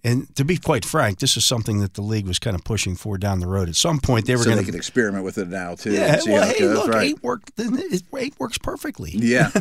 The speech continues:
Speaker 1: <laughs>
Speaker 2: And really, if you're the Bills, Bengals, Chiefs, you're hosting a game. You know, you, you could go from there in terms of round two, round three of where you end
Speaker 1: Yeah.
Speaker 2: up, but it's not so bad. You know,
Speaker 1: Right.
Speaker 2: it's not like you're looking at your opponent going,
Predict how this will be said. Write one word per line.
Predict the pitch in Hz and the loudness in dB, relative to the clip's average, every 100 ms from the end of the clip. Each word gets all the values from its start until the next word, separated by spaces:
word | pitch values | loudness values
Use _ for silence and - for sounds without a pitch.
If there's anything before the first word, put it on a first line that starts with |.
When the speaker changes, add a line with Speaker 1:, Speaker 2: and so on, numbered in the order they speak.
| - | 0
Speaker 1:
<laughs> | 214 - | -2 2
Speaker 2:
And | 175 | 2
really, | 202 240 190 | 4 4 4
if | 160 160 | 2 0
you're | 160 147 131 | 0 0 -2
the | 107 127 | -2 -2
Bills, | 92 143 139 123 - - _ - | 4 6 6 2 -4 -12 _ -2
Bengals, | 131 127 117 104 | 0 0 -2 -4
Chiefs, | - 180 139 110 - - - _ _ _ _ _ _ - | -4 0 0 0 -6 -10 -16 _ _ _ _ _ _ -2
you're | 117 | 4
hosting | 160 180 190 | 4 4 0
a | 165 | -2
game. | 117 110 110 120 - _ _ _ _ _ _ _ _ _ _ _ _ _ | -2 -2 -4 -6 -12 _ _ _ _ _ _ _ _ _ _ _ _ _
You | 127 | -6
know, | 110 92 | -4 -4
you, | 113 117 | -4 -4
you | 110 | -4
could | 104 | -2
go | 123 139 | 4 4
from | 151 131 | 4 4
there | 127 110 | 4 4
in | 110 | 0
terms | 131 113 104 | -2 -2 -2
of | 104 98 - - - - | -4 -6 -10 -20 -20 -6
round | 120 120 107 | -2 -2 -2
two, | 104 123 | -2 -2
round | 110 107 101 | -2 -4 -6
three | 117 113 107 | -6 -2 0
of | 98 | -2
where | 101 107 | -2 -2
you | 101 | -2
end | 95 113 | -2 0
Speaker 1:
Yeah. | 90 | 0
Speaker 2:
up, | 101 - _ - | -4 -10 _ -6
but | 104 104 - - - _ _ _ | -6 -6 -8 -10 -16 _ _ _
it's | - | -6
not | 135 | -2
so | 165 | 0
bad. | 120 104 127 _ - | -2 -2 -8 _ -8
You | 117 | -4
know, | 110 113 | -2 -2
Speaker 1:
Right. | 107 101 | -2 -2
Speaker 2:
it's | 117 117 104 | -2 -4 -4
not | 123 110 | -4 -2
like | 104 | -2
you're | 123 | -2
looking | 113 110 | -4 -4
at | 107 | -4
your | 107 | -4
opponent | - 117 110 101 | -2 -2 -2 -4
going, | 107 104 98 | -4 -4 -6